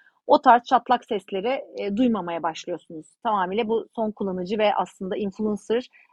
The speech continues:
e, takipçi, e, tarafında bunu söyledim. Markalar tarafında bir sıkıntı görme-, görmedim açıkçası, yaşamadım. Yani kadın olduğum için, e, herhangi bir markadan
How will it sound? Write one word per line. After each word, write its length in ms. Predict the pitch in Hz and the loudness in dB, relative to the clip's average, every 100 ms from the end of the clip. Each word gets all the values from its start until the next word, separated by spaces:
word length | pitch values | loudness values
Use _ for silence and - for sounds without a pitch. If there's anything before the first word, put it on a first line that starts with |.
| - | -8
e, 300 | 190 185 185 | 0 0 0
takipçi, 680 | 208 196 220 - - 214 208 - | 0 0 -2 -4 2 2 0 -6
e, 260 | 170 156 160 | -4 -4 -2
tarafında 480 | 180 170 165 160 | -4 -4 -6 -6
bunu 120 | 160 151 | -6 -8
söyledim. 460 | - 151 165 202 403 - - - | -8 -6 -4 -6 -8 -14 -12 4
Markalar 480 | 311 349 370 349 339 | 6 6 4 2 2
tarafında 500 | 330 320 320 311 277 | -2 -2 -2 -2 0
bir 120 | 311 | -2
sıkıntı 680 | - 285 302 285 - 330 - - | -4 -6 -4 -4 -4 -4 -6 -2
görme-, 420 | 240 311 330 220 | 2 4 4 -2
görmedim 480 | 233 247 277 240 180 | 0 2 4 0 -4
açıkçası, 380 | 185 - 190 226 | -10 -10 -8 -4
yaşamadım. 520 | 214 202 262 214 175 | -4 -2 -2 -4 -6
Yani 180 | 180 180 | -6 -6
kadın 280 | - 233 294 | -2 0 2
olduğum 420 | 285 269 254 269 | 2 2 0 -2
için, 380 | 254 - 247 247 _ _ _ | -4 -6 -6 -8 _ _ _
e, 140 | - 214 | -4 0
herhangi 380 | 233 247 240 | 2 0 0
bir 80 | 233 | 0
markadan 760 | 226 208 240 254 233 233 233 | 0 0 0 -2 2 2 0